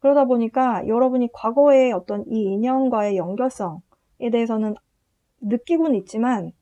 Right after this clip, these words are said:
여러분이 좀 칼을 빼들었습니다. 이 카드에서는 시-, 어, 저울보다는 여러분이 저울을, 천칭자리의 그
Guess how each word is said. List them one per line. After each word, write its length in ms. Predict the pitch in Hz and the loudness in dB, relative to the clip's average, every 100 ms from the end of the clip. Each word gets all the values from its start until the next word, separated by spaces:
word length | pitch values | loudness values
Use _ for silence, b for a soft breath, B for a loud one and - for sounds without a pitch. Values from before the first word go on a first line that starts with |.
| _ B B B | _ B B B
여러분이 400 | 233 247 254 254 | -2 0 2 2
좀 240 | 240 254 233 | 2 0 -2
칼을 320 | - 320 320 | -4 -2 0
빼들었습니다. 680 | 294 302 330 302 202 180 180 | 2 2 0 -2 -6 -6 -6
이 80 | 196 | -6
카드에서는 800 | - 285 285 262 247 302 240 180 | -4 2 2 2 -2 -2 -4 -6
시-, 180 | 285 - - | -12 -18 -14
어, 300 | 202 196 196 190 | -10 -8 -6 -8
저울보다는 840 | - 240 254 311 262 220 196 247 311 _ b b b | -8 2 4 6 2 0 -4 -6 -8 _ b b b
여러분이 360 | 247 269 269 226 | 2 4 4 0
저울을, 1080 | - 233 294 311 294 262 233 226 220 190 - _ _ _ _ - | 2 4 6 4 4 2 2 2 0 0 -6 _ _ _ _ -10
천칭자리의 1040 | 320 330 359 339 285 269 240 226 214 202 | -8 -6 -2 0 2 2 2 2 0 -2
그 500 | - 214 202 190 185 | -4 -2 -2 -2 -6